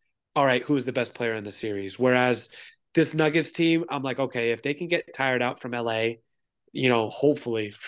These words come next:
I think it might be a sound series, but hopefully they get tired out from L A, and then us being able to bank on having home court advantage. I like our supporting cast against Denver's supporting cast a lot better.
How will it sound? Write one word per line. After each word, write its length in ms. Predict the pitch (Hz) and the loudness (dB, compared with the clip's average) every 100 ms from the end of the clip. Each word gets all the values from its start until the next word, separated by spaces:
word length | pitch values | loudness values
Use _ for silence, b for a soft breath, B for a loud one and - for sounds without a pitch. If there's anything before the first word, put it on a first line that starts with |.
| - _ B B - | -18 _ B B -4
I 120 | - | 0
think 180 | 147 139 | 2 2
it 80 | |
might 160 | 127 123 | 0 0
be 140 | 120 | 2
a 20 | 113 | 0
sound 320 | - 113 110 | 0 -4 -4
series, 340 | - 123 127 | 0 2 2
but 220 | 123 113 - | 0 -6 -4
hopefully 380 | 143 135 147 | -4 0 2
they 160 | 139 139 | 4 2
get 180 | 135 131 | 0 -2
tired 240 | 135 127 | -2 -2
out 280 | 127 123 - | -2 -4 -10
from 120 | 123 | -6
L 160 | 127 123 | -4 -2
A, 280 | 120 120 117 b b _ - | -2 -4 -6 b b _ -6
and 120 | 139 | 0
then 180 | 139 127 | 2 2
us 220 | 147 139 | 2 0
being 240 | - 143 131 | 2 2 2
able 220 | 131 127 | 0 -2
to 100 | 117 | -2
bank 260 | 117 123 | 0 0
on 100 | 127 | -2
having 300 | 117 120 117 | -2 -2 -2
home 200 | 104 120 | -4 -6
court 200 | 113 127 | -2 0
advantage. 680 | 117 113 113 120 143 156 - - b b b _ - | 0 0 -2 0 -2 -4 -10 -18 b b b _ -2
I 180 | 151 143 | 0 2
like 500 | 143 143 135 135 - _ _ _ | 2 2 2 -2 -14 _ _ _
our 160 | 139 135 | 2 2
supporting 500 | - 135 - 131 120 | 2 -2 0 0 0
cast 500 | - 120 123 139 - 143 | -2 -2 0 -4 -6 -6
against 380 | 127 120 - | -2 -4 -2
Denver's 380 | 139 123 117 117 | -4 -2 -2 -4
supporting 400 | - 123 131 139 | -4 0 0 0
cast 560 | 127 147 147 151 - - _ _ - | 0 0 0 -2 -10 -18 _ _ -2
a 100 | 127 | 0
lot 420 | 120 123 - 120 | 2 2 0 -2
better. 420 | 120 123 165 196 | -2 2 2 0